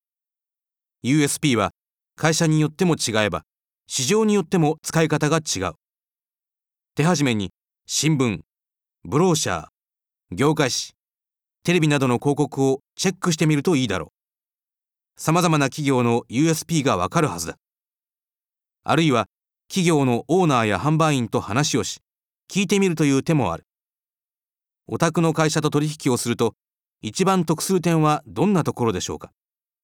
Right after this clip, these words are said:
そしてその答えを直接的にでも間接的にでもいいから、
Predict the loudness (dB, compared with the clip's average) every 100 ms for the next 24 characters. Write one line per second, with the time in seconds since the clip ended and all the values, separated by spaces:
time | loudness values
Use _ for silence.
0 | _ _ _ _ _ _ _ _ _ _
1 | _ _ -4 -2 0 2 0 2 0 2
2 | 2 0 _ _ _ _ _ -4 -2 0
3 | 0 -2 0 0 2 0 0 -4 _ -2
4 | 0 0 -2 -2 0 0 2 2 0 0
5 | -2